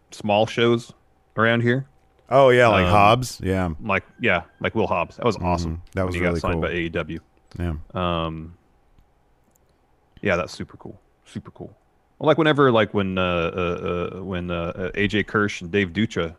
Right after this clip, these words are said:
Speaker 2: Mm-hmm.
Speaker 1: uh, showed up on that SmackDown we went to.
Speaker 2: That's really neat,
Speaker 1: To
Speaker 2: yeah.
Speaker 1: take that L from Heavy Machinery as the
Speaker 2: Yeah.
Speaker 1: YOLO County,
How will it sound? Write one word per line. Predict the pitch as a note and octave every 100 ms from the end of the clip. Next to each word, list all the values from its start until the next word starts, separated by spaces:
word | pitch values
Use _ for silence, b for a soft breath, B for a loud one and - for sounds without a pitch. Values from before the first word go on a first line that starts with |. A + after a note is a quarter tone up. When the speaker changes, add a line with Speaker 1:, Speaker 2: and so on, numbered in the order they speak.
| -
Speaker 2:
Mm-hmm. | C#3 C3 F#3+ F#3+ - G2+
Speaker 1:
uh, | E2+ D#2+
showed | - G2+
up | F2+
on | F#2
that | F2+ F2 -
SmackDown | - - A2 - F2+
we | E2+ E2
went | E2+
to. | - E2 _ _ -
Speaker 2:
That's | F#2
really | F#2+ F2
neat, | E2 D#2+ D2+
Speaker 1:
To |
Speaker 2:
yeah. | D#2+
Speaker 1:
take | E2 D2
that | G2
L | F#2+ F2+
from | - F#2
Heavy | F#2
Machinery | E2+ E2+ G#2+ G2+ F2+ E2
as | E2
the | E2
Speaker 2:
Yeah. | E2
Speaker 1:
YOLO | F#2 F2+
County, | - G2+ F2+ E2+